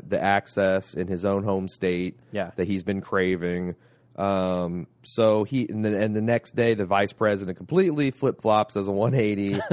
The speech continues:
Speaker 2: <laughs>
Speaker 1: and is saying, and, and uses, you know, again, the way the politicians do at their best, they use a grain of the truth, which is like, "Yeah, I don't really believe in this guy, but now I do.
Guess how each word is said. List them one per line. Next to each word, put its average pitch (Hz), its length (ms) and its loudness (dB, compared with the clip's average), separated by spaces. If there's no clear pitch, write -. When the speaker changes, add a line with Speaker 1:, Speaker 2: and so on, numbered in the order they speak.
Speaker 2:
<laughs> - 280 -6
Speaker 1:
and 104 640 2
is 104 220 -2
saying, 107 580 0
and, 104 220 0
and 113 180 0
uses, 139 500 0
you 170 80 2
know, 151 120 4
again, 135 340 0
the 123 80 0
way 117 140 4
the 110 80 0
politicians 110 540 0
do 107 160 0
at 98 60 -2
their 92 100 -4
best, 117 320 2
they 101 80 -2
use 98 120 -2
a 98 60 -4
grain 107 280 0
of 98 60 -6
the 85 60 -6
truth, 113 440 -2
which 92 160 -6
is 92 200 -2
like, 104 180 -4
"Yeah, 156 160 0
I - 20 0
don't 156 100 0
really 123 180 2
believe 101 320 -2
in 95 60 -4
this 95 180 -4
guy, 95 360 2
but 82 160 -4
now 104 240 2
I 101 120 2
do. 92 520 -2